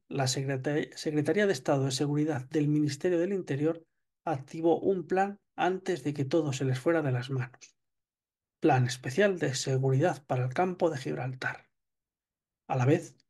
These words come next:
en aquel momento, la Guardia Civil, observando la situación crítica a la que estaban llegando en la región, puso en marcha el Plan Cartella.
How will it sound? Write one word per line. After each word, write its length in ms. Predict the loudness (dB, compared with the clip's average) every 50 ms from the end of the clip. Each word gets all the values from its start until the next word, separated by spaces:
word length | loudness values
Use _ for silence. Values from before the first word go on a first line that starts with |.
| _ _ _ _ _ _
en 140 | -6 -4 -2
aquel 220 | -2 0 2 4 4
momento, 500 | 6 6 4 4 0 -2 -4 -8 -10 -12 _ _ _ _ _ _ _ _ _ _ _
la 200 | 0 2 4 4
Guardia 240 | 6 6 4 4 4
Civil, 440 | 4 4 4 4 4 0 -4 -10 _ _
observando 640 | -4 -4 -2 -2 -2 0 2 2 2 4 2 0
la 100 | 0 0
situación 460 | -2 -2 -2 -2 -2 0 0 0 0 -2
crítica 460 | -2 -2 -2 0 0 -2 -4 -4 -8
a 200 | -6 -2 0 2
la 140 | 2 2 0
que 80 | -2
estaban 400 | -6 -2 0 2 2 2 2 0
llegando 320 | -2 -4 -4 -4 -4 -2 -2
en 80 | 0
la 100 | 0 0
región, 460 | -2 -4 -4 -2 -2 -2 -2 -4 -10 _ _ _ _ _ _ _ _ _ _ _ _ _ _
puso 400 | 4 6 6 6 4 2 2 2
en 160 | 2 2 4
marcha 560 | 4 4 2 2 -2 -4 -4 -2 -2 -2 -2 -2
el 200 | -4 -4 -4 -2
Plan 320 | 0 0 2 2 0 -2
Cartella. 880 | -4 -6 -4 -4 -4 -4 -2 0 0 2 2 2 0 0 -4 -8 -14